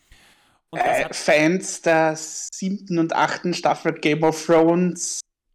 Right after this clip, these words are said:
Speaker 2: äh, bekommen
Speaker 1: Ja.
Speaker 2: jetzt ein ganz starkes Déjà-vu.
Speaker 1: Ja, na, oder nicht mal unbedingt Fans,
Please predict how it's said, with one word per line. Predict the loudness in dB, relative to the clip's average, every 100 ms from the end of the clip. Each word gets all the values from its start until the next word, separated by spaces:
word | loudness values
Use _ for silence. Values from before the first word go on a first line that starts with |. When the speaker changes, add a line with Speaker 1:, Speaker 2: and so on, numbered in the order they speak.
| _ -4
Speaker 2:
äh, | 0 0
bekommen | 0 -2 -4 -2
Speaker 1:
Ja. | -2
Speaker 2:
jetzt | -2
ein | -2 -2
ganz | 0 0 0
starkes | 2 2 0 -10 -6
Déjà-vu. | -4 -2 -4 -4 -6 -6 -10 _ -20
Speaker 1:
Ja, | -14 -14 -14
na, | -10 -10
oder | -10 -10
nicht | -12 -12
mal |
unbedingt | -12 -12 -14 -16 -16
Fans, | -14 -14 -14 -18 -20